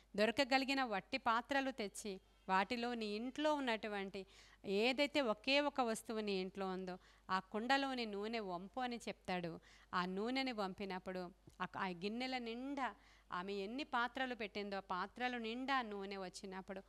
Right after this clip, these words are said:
అది అమ్మి వారి అప్పులు తీర్చుకున్నట్లుగా లేఖనం సెలవిస్తూ ఉంది. ఆ ఎలీషా ప్లేస్‌లో ఈరోజు మన దేవుడు ఉన్నాడు. ఆయన అడుగుతున్నాడు, "నీకేం కావాలి? నీ దగ్గర ఏముంది?" అని.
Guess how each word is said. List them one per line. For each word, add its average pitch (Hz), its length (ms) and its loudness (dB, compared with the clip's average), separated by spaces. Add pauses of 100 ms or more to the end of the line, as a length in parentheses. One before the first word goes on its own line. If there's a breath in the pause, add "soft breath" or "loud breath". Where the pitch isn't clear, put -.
(220 soft breath)
అది 190 240 0
అమ్మి 240 320 -2
వారి 202 240 0
అప్పులు 233 340 -2
తీర్చుకున్నట్లుగా 190 1080 -2 (360 loud breath)
లేఖనం 190 480 4
సెలవిస్తూ 180 580 -4
ఉంది. 175 300 -6 (340 soft breath)
ఆ 190 40 0
ఎలీషా 214 600 2
ప్లేస్‌లో 208 580 -2
ఈరోజు 190 460 -2
మన 170 300 -2
దేవుడు 220 300 2
ఉన్నాడు. 185 320 0 (340 loud breath)
ఆయన 190 200 2
అడుగుతున్నాడు, 220 640 0
"నీకేం 190 440 0
కావాలి? 185 560 -2 (260 soft breath)
నీ 202 100 2
దగ్గర 180 380 0
ఏముంది?" 180 840 -2
అని. 165 200 -4